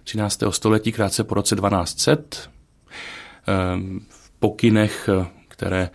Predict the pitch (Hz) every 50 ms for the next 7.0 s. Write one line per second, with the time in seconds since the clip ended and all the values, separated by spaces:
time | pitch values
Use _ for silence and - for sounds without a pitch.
0 | - - - - - _ - 98 87 - 98 92 92 92 - - - - 101 92
1 | 98 95 - - 110 107 - - - - - - - - - 92 87 87 87 92
2 | 95 92 95 101 101 92 - - 110 101 95 92 92 85 - - 101 92 87 -
3 | - - 101 101 98 117 127 131 135 135 135 135 - _ _ - - - - -
4 | - - - - - - - - 101 95 90 - 107 - - 131 127 120 - -
5 | - 127 117 - 147 143 - 151 147 143 139 139 139 127 131 127 127 127 131 127
6 | 127 123 123 - - - - - 95 92 90 - - 104 120 131 127 - -